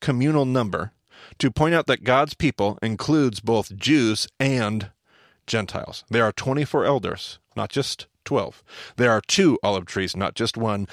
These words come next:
There are two lampstands. This also means that John is inferring that the unified body of Christ, Jew and Gentile together,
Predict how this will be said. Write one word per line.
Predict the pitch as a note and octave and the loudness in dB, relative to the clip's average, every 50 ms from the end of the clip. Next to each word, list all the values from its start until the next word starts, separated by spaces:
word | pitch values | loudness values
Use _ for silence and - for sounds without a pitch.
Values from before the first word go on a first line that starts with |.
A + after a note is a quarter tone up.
| - - - | -12 -12 -2
There | - A#2+ F#2+ | 0 2 2
are | G#2+ A#2 - | 2 2 0
two | - - - - E3+ D3+ C#3 C3+ C3 A#2+ G#2+ - _ - - - - - - | -2 -2 2 4 6 6 6 4 2 0 -2 -4 _ -20 -20 -20 -20 -10 -4
lampstands. | G#2+ A2 G#2+ G2 - - - - - E2+ - - - _ _ _ _ _ _ _ _ _ _ _ _ _ _ _ _ _ _ - - | -2 -2 -2 -2 -4 -6 -6 -6 -8 -8 -12 -18 -20 _ _ _ _ _ _ _ _ _ _ _ _ _ _ _ _ _ _ -16 -6
This | - B2 A#2 - | -2 -2 0 2
also | C#3 D3 D#3+ - - D#3 | 4 4 4 4 2 0
means | D3 C3+ C3 B2+ A#2 B2+ | 2 2 0 0 0 0
that | B2+ - | -2 -2
John | G2 A#2+ A#2+ A#2+ B2 A#2 | 0 0 0 2 2 0
is | G#2 F#2+ | -2 -2
inferring | F#2+ A2 G2 - - D3+ C#3+ A2 G2+ G#2 B2+ C3+ _ _ - - - - | -4 -4 -4 -2 0 2 2 2 2 0 -4 -6 _ _ -20 -16 -2 -2
that | A#2+ - | -2 0
the | - A2 | 0 -2
unified | G2+ G2 A2 C#3+ F3+ F#3+ - - F3+ F3+ F3+ F3+ E3+ D3 G#2 | -2 0 0 2 2 2 0 2 2 2 4 2 0 -2 0
body | F#2+ A#2 A#2+ B2 C#3 | 2 2 2 2 2
of | D3+ B2+ - | 0 -2 -2
Christ, | - - G#2 F#2+ G2 - - | -2 -2 -2 -2 -2 -6 -8
Jew | G2 F#2 G#2 B2+ C#3+ D#3+ F3 - | -6 -2 2 4 6 6 6 4
and | A2+ A2 G#2 F#2+ | 2 -4 -4 -2
Gentile | G2 A2 A#2+ B2 - C#3+ A2+ B2+ B2 | -2 -4 -4 -2 -4 -4 -2 -2 -2
together, | - B2+ G2+ F#2 E2 - D#2+ - F#2+ | -4 -4 -4 -4 -4 -4 -6 -8 -10